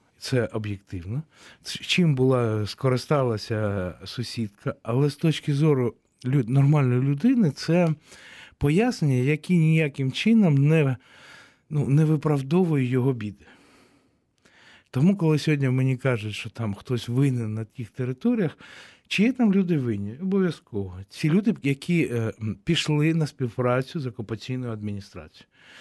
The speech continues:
Або самі її, вибачте, фактично створювали і так далі. Але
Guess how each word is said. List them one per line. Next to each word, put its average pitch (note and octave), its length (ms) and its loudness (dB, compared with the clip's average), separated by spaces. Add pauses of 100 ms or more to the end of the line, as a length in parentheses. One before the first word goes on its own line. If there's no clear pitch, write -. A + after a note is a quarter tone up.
(220)
Або C#3 280 -2
самі F3 440 2
її, C3+ 480 0
вибачте, C3+ 600 -2
фактично C3 600 -6
створювали A2 840 -4
і B2+ 80 -14
так A#2+ 160 -6
далі. G2+ 220 -12 (140)
Але C3 420 0